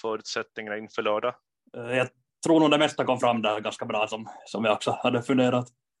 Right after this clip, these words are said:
Speaker 2: I, absolut ingen lätt match, men att det ska vara viktigt att fortsätta på vin-, vinnarspåret och, och, och ta,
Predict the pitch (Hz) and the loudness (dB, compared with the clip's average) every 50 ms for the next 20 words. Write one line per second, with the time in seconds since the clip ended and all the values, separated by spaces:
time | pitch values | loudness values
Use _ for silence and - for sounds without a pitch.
0 | _ _ _ _ _ _ - _ - 139 139 113 127 135 123 151 147 156 160 175 | _ _ _ _ _ _ -18 _ -2 0 2 2 2 2 2 4 2 4 4 4
1 | 175 160 143 139 139 139 - - 123 107 - - - 117 110 110 110 117 - - | 4 4 4 2 2 0 -2 -6 -6 -6 -6 -6 -6 -6 -6 -6 -6 -10 -8 -4
2 | 117 127 135 135 143 139 - - 120 110 104 - - - - 117 95 107 104 - | -2 0 2 2 2 0 0 0 -2 -2 -2 -4 -8 -8 -8 -8 -8 -8 -6 -6
3 | - - 110 110 104 107 104 113 107 101 98 - - - 104 95 101 98 104 95 | -4 -2 -2 -2 -2 -2 -2 -4 -2 -2 -4 -4 0 0 0 0 0 0 -4 -4
4 | - _ _ _ _ _ _ _ _ _ _ - - 110 110 104 - 113 110 - | -6 _ _ _ _ _ _ _ _ _ _ -6 -4 -4 -2 0 -2 -2 0 2
5 | 110 101 | 2 2